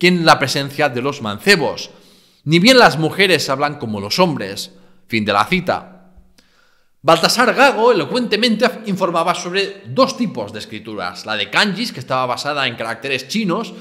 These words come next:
que utilizaban los monjes, y la kana, que es un silabario propio de Japón, que podían utilizar en sus dos variantes, hiragana, que utilizaba más la élite política guerrera, y katakana, por,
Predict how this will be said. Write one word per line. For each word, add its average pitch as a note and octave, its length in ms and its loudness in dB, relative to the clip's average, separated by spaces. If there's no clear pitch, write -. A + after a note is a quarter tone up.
que C3 80 -4
utilizaban A#2 540 -4
los F#2 160 -14
monjes, G#3 480 -6
y A#3+ 160 4
la F#3 300 4
kana, E3+ 680 -8
que D#3 80 -4
es D3+ 100 -2
un D#3 160 -4
silabario E3+ 680 2
propio C3+ 320 -2
de G#2 100 -4
Japón, D3+ 400 -6
que G#3 120 0
podían C#4 240 0
utilizar G3+ 420 0
en F#3 140 -2
sus D3 160 -4
dos D3 180 -2
variantes, B2 720 -2
hiragana, D#3 600 2
que D3+ 100 -4
utilizaba C3 560 -2
más D#3 400 -2
la B2 160 0
élite D3+ 320 0
política C3 480 -2
guerrera, D#3 600 0
y A#3 100 -2
katakana, G3+ 840 2
por, C3 120 -10